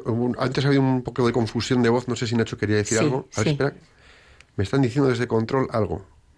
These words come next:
Speaker 1: Va a salir en la mesa de control por los aires.
Speaker 2: A ver si hemos perdido a Nacho.
Speaker 1: No, sí, tenemos a Nacho con nosotros, claro que sí.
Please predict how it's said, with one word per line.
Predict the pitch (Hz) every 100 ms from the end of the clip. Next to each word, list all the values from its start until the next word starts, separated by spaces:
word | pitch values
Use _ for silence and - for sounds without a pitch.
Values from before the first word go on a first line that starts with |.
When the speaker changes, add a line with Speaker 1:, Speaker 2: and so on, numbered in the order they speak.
| -
Speaker 1:
Va | 107 101 120
a |
salir | - 127 143 139
en | 120 107
la | 107
mesa | 127 131
de | 123 123
control | 113 110 104
por | 131
los | 131 107
aires. | 123 139 143 165
Speaker 2:
A |
ver | 156
si | 156
hemos | 160 160
perdido | 165 156 156
a | 147
Nacho. | 151 156 - 220 - -
Speaker 1:
No, | 92 95 95 92 90 82
sí, | - 98 92 85
tenemos | 92 98 98
a |
Nacho | 92 -
con | 101
nosotros, | 92 85 95
claro | - 85
que | 87
sí. | - 95